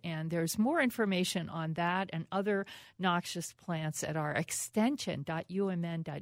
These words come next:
E D U website. So folks can really check it out there.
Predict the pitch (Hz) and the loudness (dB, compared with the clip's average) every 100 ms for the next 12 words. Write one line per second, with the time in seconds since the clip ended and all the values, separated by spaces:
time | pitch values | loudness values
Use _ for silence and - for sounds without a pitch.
0 | - 180 175 156 147 147 143 143 - 117 | -6 -6 -4 -4 -4 -6 -8 -8 -8 -10
1 | - - - - 202 202 - 190 185 175 | -10 -14 -14 -2 0 2 0 0 2 2
2 | 160 - 247 233 208 165 156 - 156 147 | 0 0 -2 2 2 2 -2 -2 -2 0
3 | 151 | -2